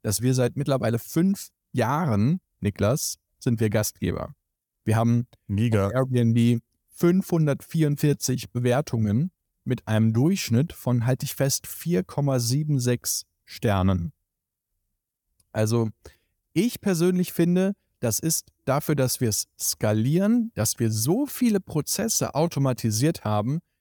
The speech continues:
Speaker 1: ein ziemlich solides Ergebnis.
Speaker 2: Ziemlich guter Wert.
Speaker 1: Also, äh, tu mir einen Gefallen, Niklas, streck mal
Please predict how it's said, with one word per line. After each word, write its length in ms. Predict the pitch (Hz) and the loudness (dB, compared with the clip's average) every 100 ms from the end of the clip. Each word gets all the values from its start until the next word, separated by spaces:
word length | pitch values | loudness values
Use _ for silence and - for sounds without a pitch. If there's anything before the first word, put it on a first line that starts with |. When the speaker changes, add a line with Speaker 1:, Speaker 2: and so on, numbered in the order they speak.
| - | -10
Speaker 1:
ein 80 | 113 | -6
ziemlich 520 | - 190 185 156 139 | 0 2 4 4 2
solides 480 | 143 123 123 107 - | 2 4 4 2 0
Ergebnis. 640 | 104 - - - - - - _ _ _ _ _ | -2 -2 -4 -8 -8 -10 -12 _ _ _ _ _
Speaker 2:
Ziemlich 360 | - 120 127 - | -2 2 2 0
guter 260 | 160 180 190 | -4 -4 -2
Wert. 340 | 87 - - _ _ - | -2 -4 -12 _ _ -4
Speaker 1:
Also, 400 | 127 131 131 123 _ _ _ _ _ | -2 0 0 -2 _ _ _ _ _
äh, 240 | - 123 120 | -2 -2 0
tu 120 | 190 | 2
mir 160 | 233 | 2
einen 100 | 208 | 2
Gefallen, 300 | 190 - 180 | 0 0 0
Niklas, 460 | 170 170 160 165 - _ _ | 0 0 -2 -2 -8 _ _
streck 440 | - - 135 160 - | -20 -12 -2 -2 0
mal 340 | 190 180 175 | 0 0 0